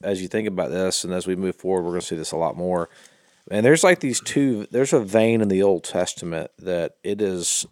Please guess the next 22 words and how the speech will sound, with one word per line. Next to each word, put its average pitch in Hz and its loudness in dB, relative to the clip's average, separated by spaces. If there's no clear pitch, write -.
undeniable. 92 -2
The, 101 -12
the 101 -4
prophetic 120 0
vein 101 2
of 90 -4
the 90 -2
Old 98 0
Testament 87 -6
with 98 -2
a 98 2
continual, 113 4
it's - -4
like, 82 0
it's - -2
just - -6
like 104 -4
one 113 2
big 107 4
finger 92 0
just - -6
pointing, 90 0